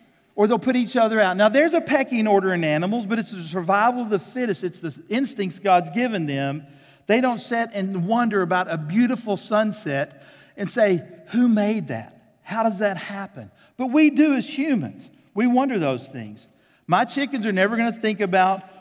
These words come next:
why they're here. They're just gonna lay eggs and do chickeny things, whatever all those are. They're gonna be chickens, right?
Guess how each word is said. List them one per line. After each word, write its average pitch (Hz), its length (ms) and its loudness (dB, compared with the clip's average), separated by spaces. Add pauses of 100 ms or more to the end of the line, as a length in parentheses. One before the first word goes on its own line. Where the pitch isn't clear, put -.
(120)
why 170 320 4
they're 233 300 2
here. 180 320 2
They're 190 160 4
just 196 240 -2
gonna 151 200 0
lay 175 440 4
eggs 202 320 4
and 151 120 -2
do 175 200 0
chickeny 165 760 -8
things, 131 340 -10
whatever 170 380 -2
all 180 160 0
those 185 300 2
are. 147 380 0 (340)
They're 202 100 2
gonna 226 220 2
be 247 140 0
chickens, 180 500 -2
right? 165 400 0